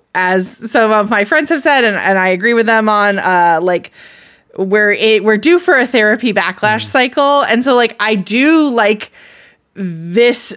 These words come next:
Speaker 1: version of a story where, like, you can see how clearly something like therapy can be weaponized against a person, which is, like, something, yeah, something that happens, right? So I actually love these moments where, like, you're seeing him, Thomas, like, try to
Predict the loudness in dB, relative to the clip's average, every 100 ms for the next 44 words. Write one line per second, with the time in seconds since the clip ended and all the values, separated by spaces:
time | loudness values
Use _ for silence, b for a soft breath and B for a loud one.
0 | -10 _ -2 0 2 0 0 0 0 -2
1 | -2 0 2 0 0 0 0 -2 -4 -4
2 | -4 -2 -2 -2 -2 -2 -2 -4 -4 -4
3 | -4 -2 -2 -2 -2 -6 -6 -6 -6 -6
4 | -4 -6 -4 -4 -2 -4 -6 -2 -2 2
5 | 0 0 -4 B B -4 0 0 -2 b
6 | b -2 0 0 0 0 0 -2 -2 0
7 | 0 0 0 2 2 0 0 0 0 0
8 | 0 -2 B B -2 0 0 -2 0 0
9 | 2 2 2 2 0 0 0 2 2 2
10 | 0 0 0 2 2 0 -2 -2 0 -4
11 | -4 -2 0 0 0 -2 -4 -2 0 0
12 | 0 -2 -4 -2 -2 0 -2 -2 -4 -6
13 | -6 -8 -2 0 0 0 0 -2 -6 -4
14 | -2 0 0 -2 -2 -6